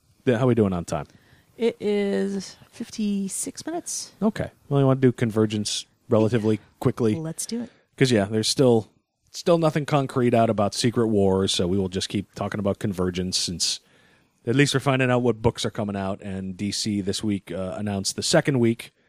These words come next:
Speaker 1: of the two-issue miniseries that they're doing, so the f-, the date of all these first issues, uh, if I took it down right, should be April fifteenth.
Speaker 2: Okay.
Speaker 1: 'Cause, yeah, as we're all crippled by the I R S, we're just gonna
Speaker 2: <laughs>
Speaker 1: run right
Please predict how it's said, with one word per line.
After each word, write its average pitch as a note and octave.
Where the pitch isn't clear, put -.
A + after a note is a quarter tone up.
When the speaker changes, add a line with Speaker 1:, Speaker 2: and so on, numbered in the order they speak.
Speaker 1:
of G2+
the G2+
two-issue A2+
miniseries G2+
that G2
they're G#2
doing, G2+
so F#2
the -
f-, -
the G2+
date A2
of G2
all G#2+
these G#2+
first -
issues, G2
uh, F#2
if -
I G2+
took -
it G2+
down G2
right, F#2
should C#3+
be B2
April A#2
fifteenth. -
Speaker 2:
Okay. A3
Speaker 1:
'Cause, G#2+
yeah, F2
as G#2+
we're G#2+
all G2+
crippled C#3
by G#2
the F#2+
I G2
R F#2
S, E2+
we're G2
just F#2
gonna F#2
Speaker 2:
<laughs> F2+
Speaker 1:
run C#3+
right -